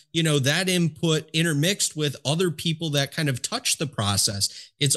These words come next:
all of those little aspects that really go to ensure that kind of, you know, sustainability and adoption, uh, that leads to the long-term transformation.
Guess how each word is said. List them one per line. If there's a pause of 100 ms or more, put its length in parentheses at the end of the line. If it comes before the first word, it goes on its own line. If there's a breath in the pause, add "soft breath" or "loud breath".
all
of
those
little
aspects
that
really
go (340 loud breath)
to
ensure
that
kind
of, (100)
you
know,
sustainability
and
adoption, (320 loud breath)
uh,
that
leads
to
the
long-term
transformation.